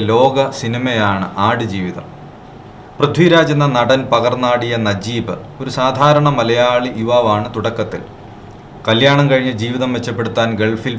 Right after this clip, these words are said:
പോകാൻ മോഹിക്കുന്ന ഒരു ശരാശരി മലയാളി. അവിടെ മരുഭൂമിയിലെ മസറയിൽ അയാൾ പിന്നീട് ആടിനെ പോലെ നടന്നും കരഞ്ഞും അവരിൽ ഒന്നായി ജീവിക്കാൻ വിധിക്കപ്പെടുന്നത് കണ്ട് നമ്മൾ ഒരു തുള്ളി വെള്ളം കിട്ടാതെ മരുഭൂമിയിൽ പെട്ടതുപോലെ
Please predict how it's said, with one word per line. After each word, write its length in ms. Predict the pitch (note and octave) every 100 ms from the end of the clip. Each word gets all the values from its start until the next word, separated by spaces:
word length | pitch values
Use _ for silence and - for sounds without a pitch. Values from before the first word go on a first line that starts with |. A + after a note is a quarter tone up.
| A2+
പോകാൻ 280 | A2 A2+ A2
മോഹിക്കുന്ന 540 | G#2+ G#2 G2+ G#2+ G#2 A#2 - - -
ഒരു 120 | C#3 C#3
ശരാശരി 460 | C3+ C#3 - C3 A#2
മലയാളി. 420 | G#2+ A2+ G#2 F2+ - - - - - - - -
അവിടെ 260 | C3+ D#3 A2 F#2 - - A#2+
മരുഭൂമിയിലെ 600 | C3 B2 D3+ D3+ C#3+ C3+
മസറയിൽ 460 | B2 C#3 C3+ B2 F#2+ - - - A#2
അയാൾ 260 | B2 B2 A#2+ A2+
പിന്നീട് 400 | A#2+ A#2+ B2 A#2+ A2 A#2
ആടിനെ 280 | C3 C3+ C3+
പോലെ 280 | C3 B2+ B2
നടന്നും 340 | A2+ A2 A#2 A#2 A2
കരഞ്ഞും 420 | A2+ A#2+ B2 G2 F2 - - A2
അവരിൽ 260 | B2+ B2+ B2 A2+
ഒന്നായി 340 | A#2 B2+ C3 A2+
ജീവിക്കാൻ 480 | A2 B2+ B2 C3 A#2+ A#2+ A2
വിധിക്കപ്പെടുന്നത് 720 | A2 C3+ C3+ A#2 A2+ A2+ A2+
കണ്ട് 240 | A2 G#2 G2+ - - - A#2
നമ്മൾ 180 | B2+ B2+
ഒരു 100 | C3
തുള്ളി 220 | C#3 C3+ C#3 A#2
വെള്ളം 320 | B2 C3 C#3+
കിട്ടാതെ 500 | C3+ - B2 B2 B2 D3
മരുഭൂമിയിൽ 500 | A#2 G#2 A#2 B2 A#2+ -
പെട്ടതുപോലെ 600 | G#2+ A#2 A#2 A2+ A#2